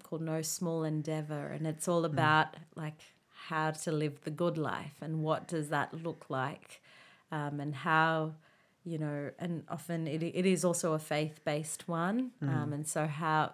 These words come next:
Speaker 1: like, the different ways that people have been finding hope and what they've been learning about God. Um, so I, I, something like a fusion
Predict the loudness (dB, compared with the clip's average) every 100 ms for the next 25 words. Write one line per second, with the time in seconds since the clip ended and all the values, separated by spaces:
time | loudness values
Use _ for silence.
0 | -4 -4 -4 -4 -4 -4 -2 0 2 0
1 | -2 -2 0 0 -4 -20 -20 -20 _ -10
2 | -6 -4 -4 -2 -4 -2 -2 -2 -2 -4
3 | 0 2 2 -2 -20 -12 -8 -4 0 0
4 | 0 -2 0 -2 2 2 2 -2 -2 -4
5 | -4 -2 0 0 -2 -4 -8 -12 -18 -20
6 | -20 _ -8 -6 -6 -6 -8 -6 2 2
7 | 4 0 -4 -2 2 2 4 4 4 2
8 | -2 0 2 4 4 2 2 2 -2